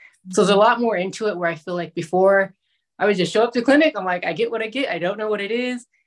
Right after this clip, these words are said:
Speaker 2: Right.
Speaker 1: I don't know who these patients are." Like, it could be a great day and I could be very productive, or I could make nothing today. It was just kind of, like, up in the air.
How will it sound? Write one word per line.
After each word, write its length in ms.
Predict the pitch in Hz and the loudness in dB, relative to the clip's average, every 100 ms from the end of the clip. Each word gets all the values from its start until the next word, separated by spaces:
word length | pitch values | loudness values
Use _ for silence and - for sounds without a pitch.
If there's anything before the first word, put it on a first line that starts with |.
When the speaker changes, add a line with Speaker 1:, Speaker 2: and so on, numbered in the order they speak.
| _ _ - | _ _ -20
Speaker 2:
Right. 200 | 170 147 | -18 -6
Speaker 1:
I 80 | 175 | -4
don't 120 | 180 | -2
know 80 | 185 | -2
who 100 | 226 | -2
these 100 | 214 | 0
patients 320 | 302 254 233 | 0 0 0
are." 380 | 254 254 254 233 | 2 2 2 -2
Like, 180 | 175 - _ _ - | -10 -14 _ _ -20
it 80 | |
could 160 | 165 185 | -12 -6
be 80 | 175 | -4
a 40 | |
great 220 | 175 208 | -2 -6
day 380 | 208 220 220 214 | -4 -4 -2 -2
and 100 | 175 | -4
I 80 | 151 | -8
could 340 | 147 175 165 147 _ _ _ - 170 | -8 -8 -8 -10 _ _ _ -8 -4
be 160 | 151 165 | 0 2
very 200 | 170 175 | 4 2
productive, 680 | 170 160 190 - 240 226 - | 2 0 0 0 4 4 2
or 160 | 160 | -2
I 80 | 160 | -2
could 160 | 160 156 | -4 -10
make 320 | 160 156 - _ _ _ - | -6 -6 -8 _ _ _ -2
nothing 440 | 175 185 220 214 | 0 2 2 0
today. 520 | 214 202 196 196 196 - _ _ _ | -2 0 2 0 -2 -6 _ _ _
It 80 | 170 | -6
was 180 | 160 143 | -4 -2
just 200 | 160 - | -4 -4
kind 260 | 160 160 | -2 2
of, 240 | 156 151 - _ _ _ _ _ - | 2 0 -4 _ _ _ _ _ -6
like, 180 | 160 156 | -6 -4
up 260 | 190 - | -8 -4
in 60 | 160 | -2
the 100 | 151 | -2
air. 300 | - - | -4 -10